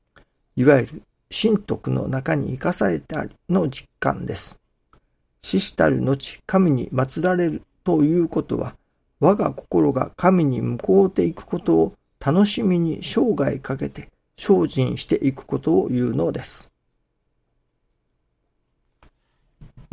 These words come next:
昨日は、まあ、なるほど、ここに身にご理解にもあります。このようなことであろうか、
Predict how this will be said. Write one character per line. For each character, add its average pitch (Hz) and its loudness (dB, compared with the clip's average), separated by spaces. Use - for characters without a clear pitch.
昨 - -4
日 139 0
は、 - -6
ま 120 -4
あ、 - -
な 127 2
る 135 2
ほ 156 0
ど、 170 2
こ - -14
こ 156 8
に 143 2
身 131 4
に - 0
ご 139 6
理 120 -2
解 120 0
に 120 -4
も 123 -2
あ 120 0
り 123 -2
ま 123 -4
す。 - -10
こ - 0
の 180 6
よ 190 6
う 147 6
な 127 0
こ - -8
と 143 4
で 131 2
あ 131 0
ろ 139 0
う - -20
か、 - -8